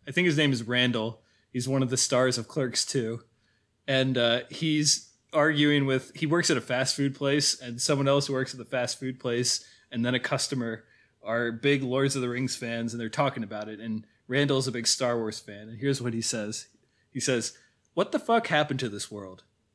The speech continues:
There's only one trilogy, you fucking morons. Those fucking Hobbit movies are boring as hell. All it was was a bunch of people walking.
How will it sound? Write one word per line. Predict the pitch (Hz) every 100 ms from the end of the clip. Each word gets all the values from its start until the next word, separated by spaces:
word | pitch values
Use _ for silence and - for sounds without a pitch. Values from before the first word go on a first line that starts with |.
| _ _
There's | 151 175
only | 240
one | 220 180 190
trilogy, | - 175 165 120
you | 107 110
fucking | - 160 160 165
morons. | 143 131 113 98 98 - - _ _ _
Those | 143 147
fucking | - 202 202 202
Hobbit | 180 170 143 117
movies | 127 127 131
are | 123
boring | 131 151 170 160
as | 143
hell. | - 113 90 - _ _ _ _ _
All | 143 190
it | 220
was | 151 147 156 143
was | 139
a | 117
bunch | 143 160 147
of | -
people | 151 151 139
walking. | 120 117 - 87